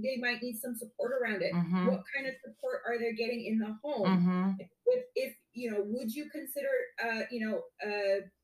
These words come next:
Speaker 1: looking into a therapist for your child to see if they would wanna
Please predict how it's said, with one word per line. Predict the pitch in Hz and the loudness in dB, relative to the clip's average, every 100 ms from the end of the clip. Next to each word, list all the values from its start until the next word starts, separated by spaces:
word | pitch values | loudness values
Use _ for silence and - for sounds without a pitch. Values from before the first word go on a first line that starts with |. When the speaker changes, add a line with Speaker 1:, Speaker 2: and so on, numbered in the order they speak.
| _ - | _ -8
Speaker 1:
looking | 254 277 254 | -6 -6 -8
into | 262 240 247 | -8 -4 -4
a | 240 | -2
therapist | 302 440 415 359 | 0 2 0 0
for | - | -2
your | 403 220 | -2 -2
child | 233 220 202 | -4 0 0
to | 190 | -2
see | 214 240 | -6 -2
if | 240 233 | 0 2
they | 240 | 2
would | 240 | 0
wanna | 220 226 226 | -2 -4 -6